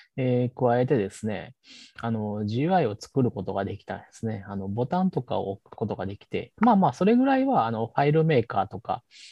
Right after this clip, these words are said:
あったんですよ。その、データベースに対して、なんか、ビューアーを作れるみたいな感じのものがあったんです。ただ、えーっと、そのボタンとかに、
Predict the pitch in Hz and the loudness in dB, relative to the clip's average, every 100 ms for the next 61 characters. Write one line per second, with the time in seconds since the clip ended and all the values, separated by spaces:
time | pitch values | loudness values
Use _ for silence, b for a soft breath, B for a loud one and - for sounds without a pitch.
0 | B B - 120 - 101 - 95 - 104 | B B -4 -4 -4 -8 -8 -10 -8 -8
1 | 98 101 101 - - 117 120 135 143 120 | -6 -8 -10 -14 -8 -4 0 2 2 0
2 | 107 104 104 98 - 127 - - _ _ | -4 -4 -6 -4 0 0 0 -12 _ _
3 | _ _ _ _ - _ _ _ 113 104 | _ _ _ _ -20 _ _ _ -6 -4
4 | 90 - _ - _ _ _ - - _ | -4 -6 _ -20 _ _ _ -20 -20 _
5 | - 110 120 120 110 107 - - 113 101 | -6 0 2 4 2 0 -4 -2 0 -2
6 | 98 101 - - - _ b b b b | -6 -8 -8 -10 -14 _ b b b b
7 | - _ _ _ - 117 107 104 101 101 | -20 _ _ _ -8 -4 -4 -6 -8 -10
8 | - _ 120 104 101 - _ _ _ 196 | -16 _ -10 -8 -8 -10 _ _ _ 2
9 | 196 131 - B B B 123 117 107 - | 4 4 2 B B B 0 2 -2 -2
10 | 107 104 110 - 180 175 170 165 170 147 | -2 -2 -6 -2 0 2 2 2 0 0
11 | 165 220 233 254 - 123 113 107 | 0 2 0 0 0 0 0 -4